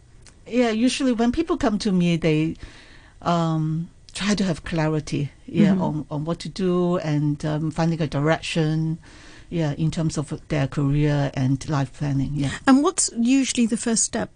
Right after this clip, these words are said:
Speaker 2: that they should take when, you know, to find that clarity? What's usually the first thing that they should do?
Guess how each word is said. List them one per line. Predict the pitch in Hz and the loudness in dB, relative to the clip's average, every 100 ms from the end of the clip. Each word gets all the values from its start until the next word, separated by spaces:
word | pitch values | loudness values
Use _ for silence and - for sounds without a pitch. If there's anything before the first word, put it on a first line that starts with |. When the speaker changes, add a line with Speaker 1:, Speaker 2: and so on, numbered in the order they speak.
| - | -6
Speaker 2:
that | 202 214 | -4 0
they | 202 | 0
should | - 202 | 0 -4
take | - 208 - - | -4 -4 -6 -4
when, | 196 196 220 | 0 0 2
you | 214 214 | 4 4
know, | 190 | 4
to | - - | 0 -4
find | - 220 220 | 0 4 4
that | 185 | 2
clarity? | - 196 190 190 208 | -4 -6 -6 -4 -4
What's | 220 - - | -4 -4 -2
usually | 214 - 196 | -2 -2 -6
the | 175 | -6
first | - 190 - | -4 0 0
thing | - 185 | 0 -2
that | 180 - | -4 -6
they | 175 | -6
should | - 180 | -6 -4
do? | 180 170 | -4 -4